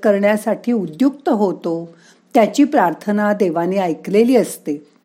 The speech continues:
आणि आपल्याला त्याचा, म्हणजे देवाचा प्रतिनिधी म्हणून किंवा देवदूत म्हणून त्या संबंधित व्यक्तीकडे देवानी पाठवलेलं असतं.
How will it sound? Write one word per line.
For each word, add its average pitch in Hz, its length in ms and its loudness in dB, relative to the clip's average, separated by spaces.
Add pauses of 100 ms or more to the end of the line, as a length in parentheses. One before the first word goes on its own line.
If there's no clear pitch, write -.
(360)
आणि 208 260 2
आपल्याला 220 720 2 (240)
त्याचा, 180 500 2 (500)
म्हणजे 190 280 2
देवाचा 190 680 0 (500)
प्रतिनिधी 285 680 4
म्हणून 180 420 2 (420)
किंवा 214 320 4
देवदूत 190 540 2 (100)
म्हणून 185 480 0 (440)
त्या 214 140 4
संबंधित 180 680 0
व्यक्तीकडे 190 680 -2
देवानी 175 420 -2
पाठवलेलं 165 720 -2
असतं. - 340 -10